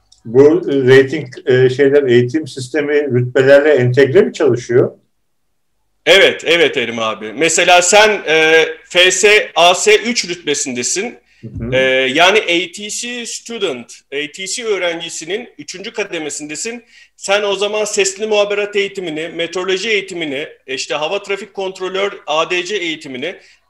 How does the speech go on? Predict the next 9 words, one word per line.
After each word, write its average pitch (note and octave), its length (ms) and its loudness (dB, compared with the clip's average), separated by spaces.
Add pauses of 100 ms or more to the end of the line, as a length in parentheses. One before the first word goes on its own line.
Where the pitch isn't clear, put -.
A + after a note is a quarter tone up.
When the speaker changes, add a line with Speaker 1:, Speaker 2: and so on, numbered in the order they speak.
(100)
Speaker 2:
e, B2+ 280 -4
ve G3+ 160 -2
teori F#3 440 -4
ve D#3 240 0
pratik E3+ 380 -8
eğitimini, D3 460 -6
A F3+ 160 -4
P E3+ 140 -6
C, F3+ 280 -6